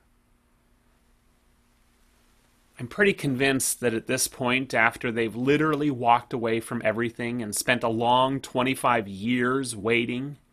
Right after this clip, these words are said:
and even straining their marriage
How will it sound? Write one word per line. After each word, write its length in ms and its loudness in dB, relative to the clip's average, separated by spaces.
and 120 -10
even 420 -2
straining 680 -2
their 100 -2
marriage 760 -6